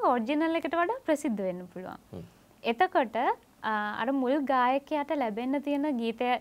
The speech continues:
Speaker 1: ගීතය හරහා මුල් ගායකයාට ලැබෙන්න තියෙන අවස්ථාවල් ඒ තුලින් අයිති, ඒ දේවල් නැතිව යනවා මුල් ගායකයාට හෝ ගායිකාවට. ඉතින්, අ, මම හිතන්නේ, අ, ඒ වගේ කවර් සෝංග්ස් කරනවා නම්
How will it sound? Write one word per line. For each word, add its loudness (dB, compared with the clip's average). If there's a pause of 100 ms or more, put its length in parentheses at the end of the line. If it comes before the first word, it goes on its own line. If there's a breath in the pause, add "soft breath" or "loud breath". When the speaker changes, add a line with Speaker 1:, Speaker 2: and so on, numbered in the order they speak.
(160)
Speaker 1:
ගීතය -2
හරහා 0
මුල් -2
ගායකයාට -6
ලැබෙන්න -2
තියෙන -2
අවස්ථාවල් 0 (400 soft breath)
ඒ 4
තුලින් -2
අයිති, -6
ඒ 0
දේවල් 2
නැතිව 0
යනවා 0
මුල් 2
ගායකයාට -6
හෝ 0
ගායිකාවට. -6 (500 loud breath)
ඉතින්, 0
අ, -2 (340)
මම 0
හිතන්නේ, -2 (440 soft breath)
අ, 0 (640)
ඒ -2
වගේ -2
කවර් 4
සෝංග්ස් -2
කරනවා 2
නම් 4